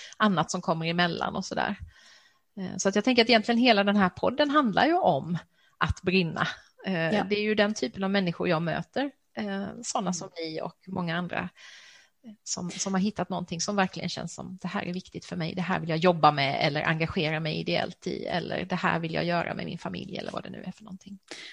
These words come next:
Speaker 2: Precis, så att dels är det liksom att ha hittat något att brinna för.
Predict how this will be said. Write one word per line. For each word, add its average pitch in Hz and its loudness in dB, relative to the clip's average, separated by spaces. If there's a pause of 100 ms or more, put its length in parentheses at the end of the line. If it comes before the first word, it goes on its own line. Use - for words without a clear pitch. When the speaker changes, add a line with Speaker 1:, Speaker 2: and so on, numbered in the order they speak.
(120)
Speaker 2:
Precis, 247 6
så 233 6
att 226 4
dels 311 10
är 208 10
det 196 8 (100)
liksom 214 2
att 190 2
ha 214 4
hittat 226 4
något 196 6
att 180 -2
brinna 226 4
för. - 2